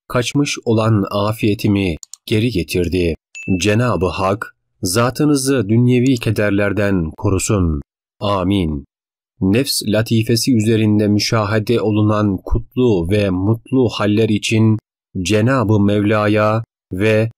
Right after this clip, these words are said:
şefaat sahibi Efendimiz'e pek çok şükürler edildi. Sıhhatinize hamdolundu. Sadece Allah rızası için Cenab-ı Allah'ın bir meteliğe değmeyen bir kuluna bunca şefkat,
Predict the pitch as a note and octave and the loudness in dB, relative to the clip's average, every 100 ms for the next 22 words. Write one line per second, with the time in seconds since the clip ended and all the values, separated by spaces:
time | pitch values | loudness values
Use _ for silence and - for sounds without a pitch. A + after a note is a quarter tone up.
0 | _ - - B2 A#2 A#2 C3 F3 - - | _ -8 -2 -2 -2 -4 -4 -4 -4 -2
1 | G#2+ G2+ G#2 G#2 G#2 F#2 - A2 C3 C3+ | 0 0 0 2 2 0 -2 -4 -2 0
2 | G#2+ G2+ G2 F#2+ G#2+ G#2+ A2+ _ _ - | 2 2 2 2 2 0 -4 _ _ -4
3 | D3+ - - - A2 - - A2+ A2+ G2+ | -4 -4 -10 -2 -2 -2 -4 -2 0 0
4 | G#2+ B2 F2 F2 E2+ F2+ E2+ F2+ E2 D2 | 0 0 0 -2 0 0 0 0 0 -4
5 | _ _ _ - - A#2+ B2+ B2 C#3+ B2+ | _ _ _ -10 -2 -2 -2 -2 0 2
6 | A#2+ A#2+ G2 A#2 C3+ G#2+ F#2 F2+ F2 F2+ | 2 0 0 -2 0 2 2 2 2 2
7 | D#2 - _ _ _ - - D3 G#2+ F#2+ | 0 -4 _ _ _ -6 -2 -2 0 0
8 | F2+ F#2+ G2+ _ _ - A#2+ C#3 D3+ C#3 | 0 -2 -4 _ _ -6 0 0 0 -2
9 | A#2 B2 A#2+ B2+ A2+ A2+ A#2+ G#2 F#2 D#2+ | 0 -2 -2 0 0 0 0 2 0 -2
10 | _ - A#2 B2+ C#3+ A2+ A2+ A2+ A2+ A2 | _ -2 0 2 0 0 0 2 2 2
11 | G#2 A2+ G2+ F#2 C3+ B2+ F#2+ G2+ A2+ B2 | 2 2 2 2 0 0 -2 -2 0 0
12 | A2+ A2 G2 F2 A#2 B2 A2+ G#2+ G2+ F#2+ | 2 2 2 0 0 2 2 2 0 2
13 | A2 A2+ - G#2+ G#2+ G2+ F2 B2 A2 G#2 | 0 0 0 2 2 0 0 2 2 0
14 | - G#2+ - F#2+ F#2+ | -2 -4 -2 -2 -2